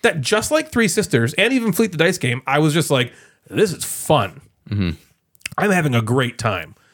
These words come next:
Speaker 1: Um, so that was, that was about what I thought. I thought it was really, really good. I liked it a lot. I still think if you held a gun to my head, Three Sisters is the one I would go for. What'd you think, Natalie?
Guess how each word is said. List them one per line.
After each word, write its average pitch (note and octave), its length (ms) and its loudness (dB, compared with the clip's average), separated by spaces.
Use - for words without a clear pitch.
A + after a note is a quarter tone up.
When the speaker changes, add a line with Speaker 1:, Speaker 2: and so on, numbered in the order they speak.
Speaker 1:
Um, B2+ 460 2
so E3 360 2
that G#3+ 200 -2
was, F#3+ 220 0
that G#3+ 160 0
was F#3 80 0
about F3+ 180 0
what D#3 80 2
I D#3 80 4
thought. D3 140 0
I D#3+ 60 2
thought F#3+ 120 2
it C#3+ 40 2
was G#2+ 120 0
really, F3 300 0
really D3+ 180 2
good. C3 380 0
I C3 80 2
liked D3 180 2
it C#3 80 2
a - 20 2
lot. B2 260 2
I C#3 80 -2
still - 220 -2
think F3 360 -4
if G3 200 -2
you F3+ 100 2
held E3 120 4
a - 20 4
gun D3+ 120 2
to C#3+ 60 2
my B2 120 2
head, A#2+ 260 0
Three D#3 240 0
Sisters A#2+ 440 0
is G#2 140 -4
the B2+ 100 0
one A#2 160 -2
I G#2+ 60 2
would G2+ 120 -2
go G2+ 160 -4
for. G2+ 240 -4
What'd A#2 220 0
you A2+ 40 2
think, G#2+ 160 -6
Natalie? - 300 -10